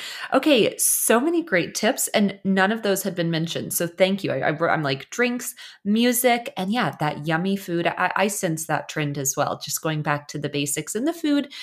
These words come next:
department, just what, what wins people over, just go for it. And of course, your guests will be very, very excited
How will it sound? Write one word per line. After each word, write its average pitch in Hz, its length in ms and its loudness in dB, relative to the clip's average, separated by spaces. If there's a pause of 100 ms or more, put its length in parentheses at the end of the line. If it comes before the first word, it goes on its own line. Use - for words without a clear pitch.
(160)
department, 214 440 0
just 165 340 -2
what, 160 320 2
what 175 340 2
wins 196 260 4
people 208 360 0
over, 185 420 4
just - 300 -8
go 147 140 2
for 147 240 0
it. 143 120 2 (300)
And 139 220 -2
of 139 140 -6
course, 139 440 -2
your 151 160 -4
guests 139 340 -6
will 147 100 -4
be 135 200 -2
very, 156 460 -2 (380)
very 254 260 2
excited 147 560 -2